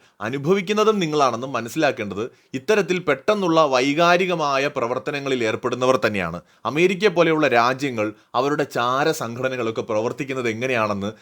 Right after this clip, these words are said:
നമുക്കൊന്നും സങ്കല്പിക്കാൻ പോലും പറ്റില്ല. നമ്മൾ പോലും അറിയാതെ നമ്മളെ കൊണ്ട് പലതും ഇവരൊക്കെ ചെയ്യിപ്പിക്കും. നമ്മൾ പോലും അറിയില്ല. നമ്മുടെ മനസ്സിലെ വികാരങ്ങളെ ഉണർത്തിവിടാൻ, സ്പർദ്ധ ഉണ്ടാക്കാൻ.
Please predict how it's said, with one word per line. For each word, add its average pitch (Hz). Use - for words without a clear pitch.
നമുക്കൊന്നും 160
സങ്കല്പിക്കാൻ 156
പോലും 120
പറ്റില്ല. 90
നമ്മൾ 196
പോലും 220
അറിയാതെ 156
നമ്മളെ 143
കൊണ്ട് 135
പലതും 135
ഇവരൊക്കെ 113
ചെയ്യിപ്പിക്കും. 98
നമ്മൾ 208
പോലും 160
അറിയില്ല. 95
നമ്മുടെ 139
മനസ്സിലെ 147
വികാരങ്ങളെ 147
ഉണർത്തിവിടാൻ, 117
സ്പർദ്ധ 143
ഉണ്ടാക്കാൻ. 110